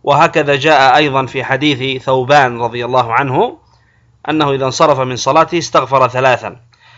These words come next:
فكان يقول هذا ويجلس هذه الجلسة اليسيرة ثم ينصرف من صلاته، فهذا هو المراد عندما قالوا "ولينصرف"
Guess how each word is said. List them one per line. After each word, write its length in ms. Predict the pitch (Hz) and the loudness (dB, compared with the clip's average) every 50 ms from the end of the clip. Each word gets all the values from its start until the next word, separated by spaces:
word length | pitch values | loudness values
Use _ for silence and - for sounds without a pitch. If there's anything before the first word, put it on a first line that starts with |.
| _ _ _ | _ _ _
فكان 640 | - 185 180 - 254 233 208 196 185 190 175 - 190 | -6 -2 2 4 6 6 6 6 6 4 4 2 2
يقول 360 | 185 180 - 208 208 190 180 | 0 4 6 6 6 6 6
هذا 640 | 160 156 175 175 165 139 143 156 180 202 202 - - | 6 6 6 6 6 6 6 6 6 4 4 2 -2
ويجلس 460 | 143 147 160 175 165 165 156 147 - 160 | -2 0 0 0 0 0 -2 -4 -2 -2
هذه 560 | 147 151 165 156 139 143 143 143 139 135 135 | 0 2 2 2 0 -2 -4 -2 -2 -2 -2
الجلسة 460 | 135 131 147 165 156 - 151 135 135 | -2 -4 -4 -6 -4 -2 -2 -2 -2
اليسيرة 640 | 127 127 123 117 - 175 190 208 220 226 - - - - _ _ _ | -2 -4 -4 -4 0 2 2 4 4 4 4 2 -2 -20 _ _ _
ثم 200 | - 160 160 156 | -8 -4 -2 0
ينصرف 600 | 151 143 139 131 - 180 165 151 139 - - - - | 0 0 0 0 0 0 0 0 -2 -6 -10 -16 -12
من 120 | 131 135 | -10 -8
صلاته، 580 | 120 - 131 135 139 131 120 - 110 98 95 - - - _ _ _ - - - _ _ _ | -2 2 4 6 6 6 4 2 -4 -12 -14 -16 -18 -20 _ _ _ -20 -20 -20 _ _ _
فهذا 360 | - 165 170 208 269 262 247 | 0 2 6 6 6 6 6
هو 160 | 214 196 180 170 | 6 6 6 4
المراد 520 | 156 147 147 143 151 156 156 151 - - - - _ _ _ _ _ - | 4 4 4 6 6 6 6 6 4 0 -12 -20 _ _ _ _ _ -4
عندما 360 | 131 147 143 147 143 143 139 | -4 -2 -2 0 0 2 2
قالوا 500 | 135 - 151 151 147 139 139 139 135 127 - - _ _ _ _ | 2 4 4 4 4 4 2 -2 -4 -6 -10 -14 _ _ _ _
"ولينصرف" 800 | 147 147 143 143 139 135 123 - - 147 139 123 - - - - | -4 -2 -2 0 0 -2 0 0 2 2 2 2 -2 -6 -16 -20